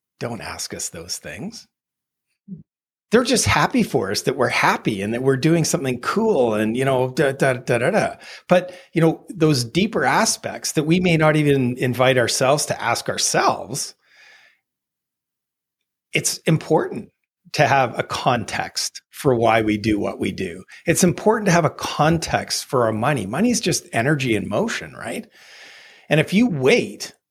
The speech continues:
until you're sixty-five <laughs> or sixty or whatever your magic time is, what have you missed out on? See, l-, life, it's too bad about regrets. So,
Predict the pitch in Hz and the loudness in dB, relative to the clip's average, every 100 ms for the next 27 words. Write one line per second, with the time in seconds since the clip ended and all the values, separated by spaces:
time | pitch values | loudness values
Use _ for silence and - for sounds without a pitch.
0 | _ - 139 139 160 151 127 - - 175 | _ -8 -6 0 2 2 0 0 -2 -4
1 | - 117 - 131 170 - - 156 135 127 | -4 -8 -6 -2 0 0 0 0 0 -2
2 | - 202 202 - 190 131 139 160 156 147 | -2 -2 -2 -2 -2 0 2 2 4 4
3 | 135 127 139 151 143 139 - - - 135 | 4 2 2 2 2 0 -4 -8 -2 2
4 | 180 190 104 92 101 - - - 156 156 | 2 2 0 -4 -8 -12 -18 -20 -20 -20
5 | _ _ - 131 147 190 240 262 247 165 | _ _ -12 -8 0 4 6 6 4 2
6 | 180 214 233 196 175 139 135 160 208 202 | 4 6 6 4 4 4 4 4 4 2
7 | - 175 208 220 180 120 - 202 190 151 | -2 -2 0 0 -2 -2 0 0 -2 -6
8 | 165 175 151 185 214 156 143 - 185 - | -6 -6 0 0 0 -8 -14 -4 -4 -2
9 | - _ _ - 202 180 202 175 113 123 | -8 _ _ -4 0 2 2 2 0 -4
10 | 110 160 139 - 196 196 | -2 -2 -2 0 2 2